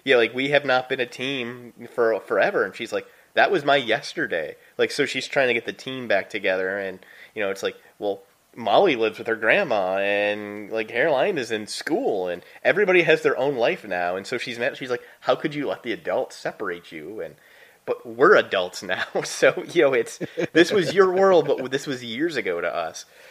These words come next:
Like, I don't know if you ever read a, a Avengers, what was, oh, I'm blanking on the arcade series where he, uh, he pitted all the young heroes against each other,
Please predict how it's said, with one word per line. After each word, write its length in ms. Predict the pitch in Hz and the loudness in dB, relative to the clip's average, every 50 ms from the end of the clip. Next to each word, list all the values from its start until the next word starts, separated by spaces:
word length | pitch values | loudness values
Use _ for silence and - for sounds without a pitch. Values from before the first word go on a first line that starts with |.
| - - _ | -20 -12 _
Like, 300 | - 147 127 107 - - _ _ _ _ _ _ _ _ - | 2 2 2 2 -2 -12 _ _ _ _ _ _ _ _ 4
I 60 | 170 | 8
don't 140 | 202 254 247 | 8 8 10
know 100 | 220 208 | 8 6
if 80 | 190 | 6
you 100 | 196 180 | 6 2
ever 160 | 175 170 175 160 | 2 4 4 4
read 260 | 139 143 143 143 143 | 6 6 6 6 6
a, 300 | 135 123 113 107 - 120 | 6 6 4 4 4 4
a 540 | 120 113 110 107 104 101 101 98 - - 117 | 4 6 6 6 4 4 4 4 4 2 -2
Avengers, 920 | 113 117 117 120 131 127 127 131 127 123 117 110 110 110 - - - - - - - - - - - - - - - - _ _ _ _ _ _ _ _ _ _ _ _ - - | 0 2 0 0 0 -2 -4 -2 0 0 0 0 -2 -6 -12 -14 -14 -16 -16 -18 -18 -18 -18 -16 -18 -18 -20 -20 -20 -20 _ _ _ _ _ _ _ _ _ _ _ _ -16 -6
what 200 | 147 180 185 165 | -4 -4 -2 -2
was, 180 | 170 147 120 - - 147 | -4 -6 -6 -10 -6 -4
oh, 220 | 147 151 151 147 | 0 2 4 4
I'm 140 | 139 135 127 | 4 2 -2
blanking 360 | 131 156 165 165 160 165 160 | -2 -2 -2 0 0 0 0
on 60 | 156 151 | 0 2
the 120 | 147 143 | 4 4
arcade 400 | 135 131 - - 151 143 139 135 | 4 4 2 -2 -6 -6 -6 -6
series 600 | - - - 131 120 113 110 107 104 104 - - _ _ - - - - - - | -8 -8 -6 -2 0 0 0 -2 -4 -8 -12 -16 _ _ -20 -20 -20 -20 -20 -10
where 420 | - 123 123 120 117 113 110 - - - _ _ _ - - | -4 0 6 6 8 8 6 4 0 -20 _ _ _ -20 -18
he, 340 | - 143 147 139 131 127 120 | -12 -6 -4 -4 -2 0 0
uh, 260 | 113 110 101 - - - | 2 2 0 0 -4 -8
he 200 | - - 135 127 | -10 -12 -12 -12
pitted 340 | - - 139 131 131 135 127 | -8 -4 -4 -2 0 2 4
all 160 | 113 117 120 | 4 4 4
the 100 | 120 120 | 2 0
young 260 | 110 110 113 120 113 | -2 -2 -4 -4 -4
heroes 420 | 110 120 113 110 117 113 113 110 - | -6 -4 -2 0 2 0 0 -2 -4
against 360 | 104 95 107 113 113 - - | -6 -4 -4 -6 -6 -10 -16
each 160 | 131 - - | -12 -2 0
other, 340 | 131 127 127 135 135 131 | 2 2 2 2 -2 -2